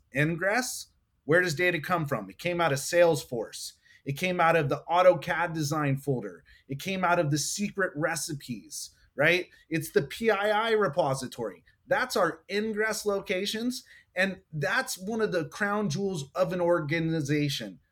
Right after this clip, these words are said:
Where is your data ingressing from? And that's one of the real places that we focus on, that it has been a,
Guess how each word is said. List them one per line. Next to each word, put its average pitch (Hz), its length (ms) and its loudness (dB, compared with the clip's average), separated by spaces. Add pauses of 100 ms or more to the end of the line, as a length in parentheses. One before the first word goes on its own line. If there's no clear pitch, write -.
(120)
Where 214 480 8
is 180 280 -2
your 170 140 2
data 160 420 0
ingressing 143 600 0
from? 107 340 -6 (260)
And 175 140 -4
that's 269 200 -4
one 285 140 2
of 254 100 4
the 190 80 2
real 190 320 6
places 160 400 -4
that 151 140 0
we 165 120 -4
focus 170 420 -2
on, 208 260 -4 (240)
that 165 280 2 (260)
it - 180 -8
has 147 180 -2
been 214 220 0
a, 185 100 4